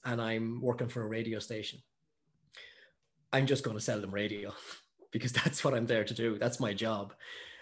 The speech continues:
Um, but as an advisor, and again, I, I would be, um, I would be almost biting my tongue talking to some small, medium businesses when I'd be working for, say, a radio station, thinking, you know, print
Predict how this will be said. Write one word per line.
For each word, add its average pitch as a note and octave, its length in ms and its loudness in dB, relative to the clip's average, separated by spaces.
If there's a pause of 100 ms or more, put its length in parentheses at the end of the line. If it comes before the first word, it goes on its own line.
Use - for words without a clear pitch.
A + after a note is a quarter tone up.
(140)
Um, A#2 380 6 (200)
but C#3 180 10
as C3 180 8
an C3+ 100 6
advisor, B2+ 640 6
and A2+ 140 2
again, B2 300 4
I, C3 240 6 (180)
I C3 160 4
would B2+ 220 4
be, A#2 340 6
um, G#2 340 0 (560)
I D3 120 8
would D#3 180 8
be C3+ 140 6
almost B2 420 4
biting C3 300 2
my A#2 140 -2
tongue A#2 480 0 (100)
talking B2 320 0
to A#2 80 -4
some A#2+ 260 0
small, A#2+ 320 0
medium A2 340 0
businesses A2+ 480 -2
when A#2 120 -2
I'd G#2+ 100 0
be A2 260 -2
working A#2 280 -2
for, G#2+ 180 -4
say, G#2+ 160 0
a G#2 80 2
radio G#2+ 300 2
station, G#2+ 420 -4 (420)
thinking, A2+ 420 0 (300)
you C3 100 0
know, A2+ 100 2
print C#3 500 0